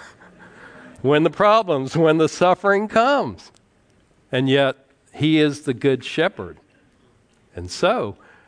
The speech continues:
no matter what the source of the problems is, trust in the Lord, who does all well,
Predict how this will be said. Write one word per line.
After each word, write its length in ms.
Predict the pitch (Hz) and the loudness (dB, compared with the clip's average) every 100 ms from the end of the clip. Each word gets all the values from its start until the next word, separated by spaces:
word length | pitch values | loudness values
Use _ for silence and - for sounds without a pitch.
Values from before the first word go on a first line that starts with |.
| _ - | _ -10
no 120 | 101 | -6
matter 400 | 117 143 226 196 | -2 -2 -2 -2
what 200 | 131 120 | -4 -4
the 100 | 113 | -8
source 380 | - 117 107 - | -6 -6 -6 -8
of 80 | |
the 80 | 95 | -12
problems 540 | - 139 185 151 95 92 | -4 -2 -2 -4 -10 -12
is, 260 | 82 80 - _ _ _ _ _ _ _ _ _ | -12 -14 -18 _ _ _ _ _ _ _ _ _
trust 380 | - 98 110 - | -14 -10 -10 -6
in 120 | 151 | -4
the 100 | 180 | -4
Lord, 340 | 170 101 87 87 92 _ _ _ _ - | -6 -6 -8 -12 -18 _ _ _ _ -8
who 120 | 113 | -6
does 240 | 107 95 | -6 -6
all 480 | 107 104 117 135 143 - _ _ _ | -6 -6 -8 -10 -14 -20 _ _ _
well, 520 | 127 95 92 95 95 | -10 -8 -6 -8 -10